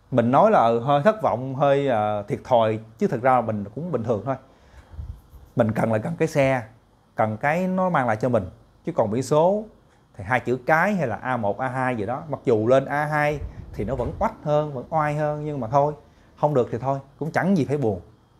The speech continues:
Cái đó gọi là mình thoáng đó các bạn ha, nghĩ thoáng xíu. Rồi, à, nhanh thôi, mình sẽ kết thúc video ở đây nha. Chúc các bạn, à, nào mà đang có, à, ý định sang tên, biển số hay gì đó thì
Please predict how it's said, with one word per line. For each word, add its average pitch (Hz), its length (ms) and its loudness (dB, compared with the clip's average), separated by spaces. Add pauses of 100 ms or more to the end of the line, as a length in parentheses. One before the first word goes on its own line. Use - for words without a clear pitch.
Cái 185 100 4
đó 175 260 6
gọi 117 100 0
là 110 60 0
mình 95 220 -10
thoáng 190 280 -2
đó 247 80 -8
các - 80 -8
bạn 104 220 -8
ha, 139 140 -4 (300)
nghĩ 101 120 -8
thoáng 160 300 0
xíu. 220 180 -2 (960)
Rồi, 117 160 6 (580)
à, 107 400 0
nhanh 131 280 0
thôi, 139 200 4 (400)
mình 95 120 -10
sẽ 120 380 -6
kết 151 140 -6
thúc 165 120 -4
video 120 200 4
ở 131 60 4
đây 127 120 0
nha. 120 220 -2 (880)
Chúc 175 140 -2
các 170 120 0
bạn, 113 360 -2
à, 117 140 2
nào 101 240 0
mà 101 120 0
đang 117 220 0
có, 143 420 -2 (100)
à, 98 320 -8 (200)
ý 156 100 4
định 117 300 2 (160)
sang 120 340 -4
tên, 123 320 4
biển 104 140 -8
số 139 240 2
hay 156 100 -2
gì 104 80 -4
đó 131 260 -4 (220)
thì 104 200 -6